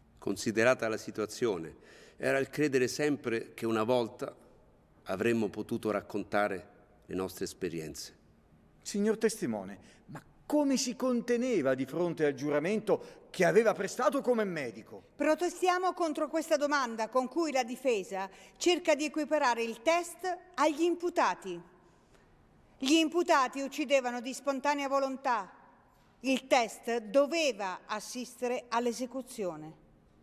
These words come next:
Speaker 1: Vorrei rispondere così. Quei deportati, che grazie alla loro posizione erano riusciti a procrastinare la propria morte, avevano già fatto un passo incontro ai signori del lager.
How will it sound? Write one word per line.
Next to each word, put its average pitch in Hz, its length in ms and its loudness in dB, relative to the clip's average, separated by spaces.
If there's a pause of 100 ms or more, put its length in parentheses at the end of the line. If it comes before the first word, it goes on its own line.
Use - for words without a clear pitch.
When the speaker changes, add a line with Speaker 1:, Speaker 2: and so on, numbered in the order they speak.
(720)
Speaker 1:
Vorrei 110 240 4
rispondere 117 560 -2
così. 104 340 -8 (640)
Quei 127 160 6
deportati, 123 800 0 (380)
che 98 160 -8
grazie 123 360 2
alla 107 120 -2
loro 123 320 0
posizione 110 840 -2 (500)
erano 151 320 0
riusciti 147 420 -2
a 131 60 2
procrastinare 135 1000 -2
la 87 100 -4
propria 101 300 -2
morte, 92 580 -6 (500)
avevano 156 440 2
già 139 160 -2
fatto 160 300 0
un 135 100 -2
passo 156 300 -2
incontro 131 480 -2
ai 101 80 -2
signori 101 400 -4
del 92 160 -4
lager. 85 360 -4